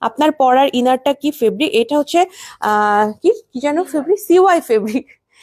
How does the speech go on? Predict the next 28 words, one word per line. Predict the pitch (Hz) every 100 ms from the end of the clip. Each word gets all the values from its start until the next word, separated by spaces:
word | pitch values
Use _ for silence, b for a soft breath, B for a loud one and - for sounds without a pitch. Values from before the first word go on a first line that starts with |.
| b
এটা | - 427
সিওয়াই | - 339 349 381
ফেব্রিকের | 415 330 302 320 349
ইনার। | 247 254 214 175 _ _ _
এটা | 269 320
কিন্তু | 427 392 494 539
আপনার | - - 302 359 -
ইনার | 254 302 359
সহ, | - - 208 190
মানে | 196 226
এটা | 240
আমার | 294 392
ফুল | - 330 359
সেট | 349 285 240
ড্রেস | 190 190 185
with | 254 311 -
হিজাব। | 269 208 208 - _ _ b b b b -
with | 311 381 285
হিজাব। | 262 240
এটা | 208 220
হচ্ছে | 294 294 349
একটা | - - 302
পোরশন | - 285 - 277
নিব, | 262 247
আরেকটা | 247 240 262
পোরশন | 254 254 277 254
নিব | 240 220 254
না, | 247